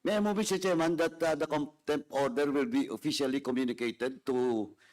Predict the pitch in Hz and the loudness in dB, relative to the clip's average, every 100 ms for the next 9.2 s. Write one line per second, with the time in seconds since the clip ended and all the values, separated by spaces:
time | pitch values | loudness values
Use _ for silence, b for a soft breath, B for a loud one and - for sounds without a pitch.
0 | b _ 98 135 143 139 135 131 131 135 | b _ -4 0 2 2 4 4 2 0
1 | 139 - _ _ _ _ _ 123 120 117 | -4 -10 _ _ _ _ _ 2 2 2
2 | 113 139 139 147 143 123 143 139 - - | 0 0 0 2 2 2 2 2 0 -6
3 | _ _ _ _ _ _ - 143 - - | _ _ _ _ _ _ -4 -4 -4 -2
4 | 160 165 - 175 156 160 156 147 143 135 | -2 0 0 2 2 2 2 2 0 -2
5 | 127 80 - _ _ _ _ _ _ _ | -4 -10 -16 _ _ _ _ _ _ _
6 | _ _ _ _ - 123 131 131 127 123 | _ _ _ _ -6 -2 0 2 0 -2
7 | - 180 175 170 160 156 147 139 127 104 | 0 2 4 2 2 2 0 0 -2 -6
8 | 80 131 165 165 156 147 147 139 135 131 | -4 0 0 0 0 2 0 0 -2 -2
9 | 117 | -6